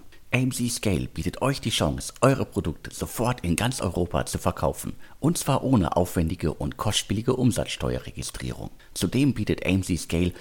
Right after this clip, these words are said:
euch eine massive zeitliche und finanzielle Erleichterung des buchhalterischen Aufwandes. Anstatt Tausende von Endkundenrechnungen verbuchen zu müssen, bekommt ihr eine monatliche Gutschrift.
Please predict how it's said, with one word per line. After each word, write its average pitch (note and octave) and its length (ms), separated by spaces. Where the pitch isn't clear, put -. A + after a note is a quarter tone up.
euch - 200
eine C2+ 200
massive G2 500
zeitliche G#2 580
und D#3 240
finanzielle A2 520
Erleichterung D2+ 680
des - 180
buchhalterischen G2+ 840
Aufwandes. - 680
Anstatt A2+ 420
Tausende C#3 400
von - 180
Endkundenrechnungen F2+ 920
verbuchen G2+ 440
zu - 120
müssen, E2 360
bekommt - 400
ihr D2+ 180
eine D#2+ 180
monatliche F#2 540
Gutschrift. - 600